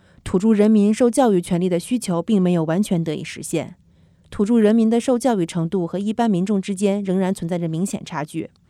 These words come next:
教育领域既是历史上土著人民所受的虐待、歧视和边缘化的反应和缩影，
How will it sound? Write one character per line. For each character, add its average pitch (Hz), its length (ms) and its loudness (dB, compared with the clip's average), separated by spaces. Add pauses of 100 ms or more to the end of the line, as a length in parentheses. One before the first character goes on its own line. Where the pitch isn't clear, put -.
(680)
教 269 180 4
育 196 140 4
领 165 220 -2
域 165 160 -2
既 220 120 -4
是 196 140 -4
历 202 140 -2
史 170 160 -4
上 170 240 -2
土 - 160 -10
著 185 80 0
人 190 180 -2
民 202 180 0
所 175 160 -4
受 208 200 -4
的 180 100 -2
虐 220 180 2
待、 196 380 -4 (100)
歧 - 220 -6
视 165 300 -4 (200)
和 - 140 -4
边 254 160 0
缘 226 140 2
化 226 160 0
的 180 100 -2
反 - 220 -10
应 165 160 -6
和 170 120 -10
缩 247 240 -4
影， 202 220 -8